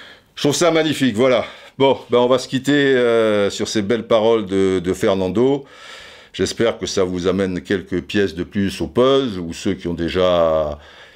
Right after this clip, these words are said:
qui connaissaient déjà tout ça, ben que, que vous ayez pris, euh, quand même, euh,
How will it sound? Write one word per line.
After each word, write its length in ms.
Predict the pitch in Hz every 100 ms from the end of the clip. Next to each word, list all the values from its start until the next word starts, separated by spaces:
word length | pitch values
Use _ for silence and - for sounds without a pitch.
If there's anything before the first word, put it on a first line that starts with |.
| - _ -
qui 100 | -
connaissaient 400 | 71 82 85 -
déjà 220 | 78 73 69
tout 160 | -
ça, 320 | - 78 95
ben 140 | 85 69
que, 200 | 76 76
que 120 | 73
vous 340 | 71 71 69 76
ayez 240 | 78 78
pris, 420 | 73 - 95 90
euh, 180 | 85 80
quand 120 | 80
même, 240 | 82 90 85
euh, 160 | 80